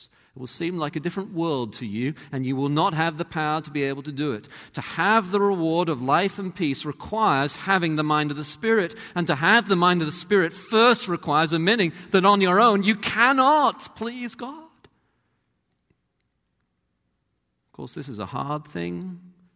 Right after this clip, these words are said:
but it's also a very easy thing. It is, in one sense, hard to give up the selfishness that is the plague of this age, of the selfish gene in which you and I live.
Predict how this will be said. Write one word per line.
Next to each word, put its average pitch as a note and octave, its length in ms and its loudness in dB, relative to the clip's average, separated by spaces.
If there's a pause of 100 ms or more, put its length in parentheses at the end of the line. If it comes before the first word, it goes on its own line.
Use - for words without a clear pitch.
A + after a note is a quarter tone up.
but D3 100 -16
it's D3 100 -16
also F3+ 280 -10
a D#3 40 -8
very E3+ 240 -8
easy D3 380 -8
thing. A2 320 -16 (1800)
It E3+ 100 -12
is, E3+ 300 -6
in E3+ 240 -8
one D#3 180 -6
sense, D#3+ 360 -8
hard B2 560 -6
to C#3+ 80 -8
give B2+ 180 -4
up C#3+ 160 -8
the C#3 80 -12
selfishness D3 800 -10
that C#3 160 -10
is C#3+ 140 -10
the C#3+ 100 -16
plague C#3 540 -8
of B2 80 -12
this C#3 180 -10
age, C3 460 -8
of B2+ 100 -12
the B2+ 80 -10
selfish - 800 -14 (480)
gene A2+ 640 -8 (280)
in G#2 240 -10
which - 480 -12 (1000)
you A2+ 220 -12
and G#2 100 -8
I G#2 200 -8
live. E2+ 520 -14